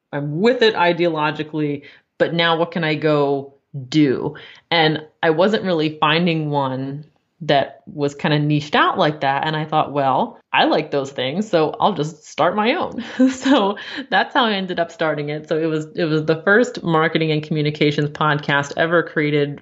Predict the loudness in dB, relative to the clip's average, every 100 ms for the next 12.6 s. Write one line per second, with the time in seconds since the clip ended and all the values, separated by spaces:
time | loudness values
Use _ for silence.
0 | -8 -4 -2 -2 -2 0 0 2 0 2
1 | 2 2 2 0 2 0 0 0 2 2
2 | 2 -2 0 -4 0 0 0 -2 -2 -4
3 | -2 -2 -2 -2 0 0 -2 -2 -2 -4
4 | -6 -8 -2 0 2 0 -4 -10 -8 -4
5 | -4 -4 -4 -2 0 2 2 2 2 2
6 | 0 -2 -2 -2 0 2 0 0 2 2
7 | 4 2 0 -2 -4 -4 -2 0 0 0
8 | 2 2 0 -2 0 0 2 0 0 0
9 | 0 2 4 2 2 -2 -4 -2 0 0
10 | -2 -2 -2 -2 -2 -2 -2 -2 0 -2
11 | -2 -4 -6 -2 -2 0 -4 -2 -4 -2
12 | -2 0 2 4 2 0